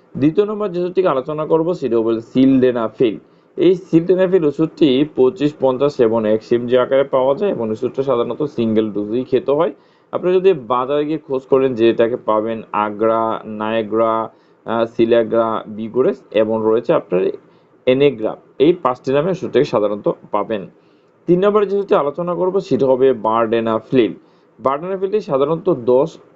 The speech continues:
এমজি এবং বিশ এমজি আকারে এটিকে বাজারে পাওয়া যায় এবং এটাও সিঙ্গেল ডোজেই খেতে হয়। এবং এটা যদি আমরা ব্র্যান্ড নেম বলি সেটা হবে, আহ, যে নামে পাবেন বাজারে, প্রথম হচ্ছে এটাকে ব্যালেন্টি নামে পাবেন,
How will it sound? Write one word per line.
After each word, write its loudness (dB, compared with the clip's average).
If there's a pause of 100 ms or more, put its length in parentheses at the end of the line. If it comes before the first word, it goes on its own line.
এমজি 2
এবং -2
বিশ -8
এমজি 0
আকারে 0
এটিকে -4
বাজারে 0
পাওয়া 0
যায় -2 (340)
এবং 2
এটাও 2
সিঙ্গেল -2
ডোজেই 2
খেতে 2
হয়। -2
এবং 0
এটা 0
যদি -2
আমরা 2
ব্র্যান্ড 0
নেম -2
বলি 2
সেটা -2
হবে, 2 (340)
আহ, 0
যে 2
নামে -2
পাবেন -2
বাজারে, 0
প্রথম -4
হচ্ছে -2
এটাকে 0
ব্যালেন্টি -2
নামে 0
পাবেন, -2